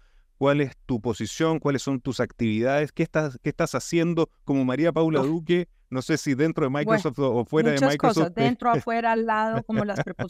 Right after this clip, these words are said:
Speaker 2: como
Speaker 1: Así,
Speaker 2: de, ante, con, contra,
Speaker 1: así he visto.
Speaker 2: todas las anteriores. Mira, yo, pues, en Microsoft trabajo mucho en el tema. Esta es una compañía donde la diversidad es un pilar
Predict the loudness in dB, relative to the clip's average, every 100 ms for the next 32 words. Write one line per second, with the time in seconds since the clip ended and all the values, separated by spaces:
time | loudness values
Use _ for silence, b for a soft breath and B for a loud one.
0 | -6 -4 -2 -2 -2 0 2 2 0 -2
1 | -6 -4 -4 -4 -2 -2 2 2 4 4
2 | 4 2 0 2 0 -4 -6 -4 -4 -4
3 | -4 -8 -10 -8 -6 -2 -2 -2 -2 -2
4 | -2 -6 -6 -4 -4 -6 -8 -8 -4 -4
5 | -4 -8 -6 -8 -8 -6 -6 -6 -8 -6
6 | -6 -6 -6 -6 -6 -6 -4 -4 -4 -6
7 | -6 -8 -10 -8 -8 -8 -8 -4 -2 -2
8 | -4